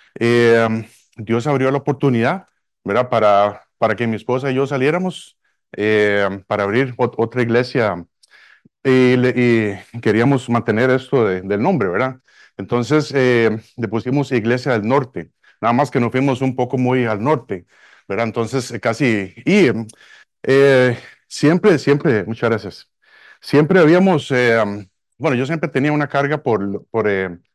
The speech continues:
por nuestros hermanos, eh, nicaragüenses, y de veras cuando, <laughs> cuando llegamos allá, habían un montón de ellos.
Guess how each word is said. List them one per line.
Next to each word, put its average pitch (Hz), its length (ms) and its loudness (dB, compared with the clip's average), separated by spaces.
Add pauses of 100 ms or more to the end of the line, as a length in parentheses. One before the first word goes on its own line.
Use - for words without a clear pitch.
(120)
por 104 140 -4
nuestros 104 280 -6
hermanos, 117 440 -4
eh, 123 140 -2
nicaragüenses, 131 680 -2 (580)
y 120 280 2
de 101 100 0
veras 117 240 0
cuando, 117 300 2
<laughs> 123 220 -8
cuando 110 220 2
llegamos 113 380 2
allá, 123 420 2
habían 131 440 -2
un 143 160 0
montón 131 380 -2
de 123 100 2
ellos. 101 340 -8